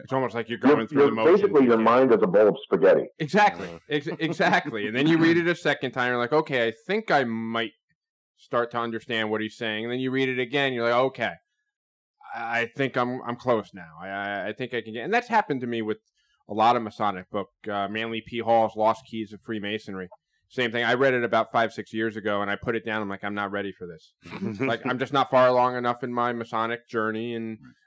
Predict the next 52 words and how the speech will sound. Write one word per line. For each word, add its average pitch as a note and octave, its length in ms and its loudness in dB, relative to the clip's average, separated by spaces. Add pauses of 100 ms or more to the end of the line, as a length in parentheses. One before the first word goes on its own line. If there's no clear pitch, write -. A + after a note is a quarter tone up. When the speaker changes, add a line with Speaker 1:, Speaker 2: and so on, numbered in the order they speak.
Speaker 1:
my G#2+ 160 -2
mind's A2 340 0
not B2 180 0
ready A2 220 0
for A2+ 240 -2
it. C3+ 40 0
I C3 60 0
read C3+ 200 0
it C3 120 -2
again C3 420 -4 (420)
about C3 140 0
a C3 40 -2
year C3 160 2
and B2 80 0
a A#2+ 40 -4
half C#3 260 -2
ago, G#2 220 -2
and G2+ 100 -2
I'm G2 60 -6
like, G2+ 120 -8 (220)
"Now F#2+ 380 -10
it F2+ 100 -10
clicks. - 400 -6
Now F#2 180 -12
it F#2 100 -16
makes G2 300 -18
sense." G2 300 -8
There's F2 160 -16
a F#2+ 40 -10
lot G2 180 -2
of F#2 60 -14
things G#2 220 -10
in G2+ 80 -10
Freemasonry G2+ 640 -8
that F#2+ 180 -6
you B2 180 0
have A#2+ 240 0
to G#2+ 60 -14
be A#2 220 -4
at G#2 80 -2
a G2+ 60 -8
certain G#2 340 -10
point A2+ 320 -8
in G#2+ 80 -16
your G2+ 160 -10
journey, G2 460 -10 (500)
both G2+ 260 -4
whether G2+ 280 -2
it F#2+ 100 -10
be, G2+ 480 -6 (920)
you A#2+ 120 -8
know, F#2 160 -10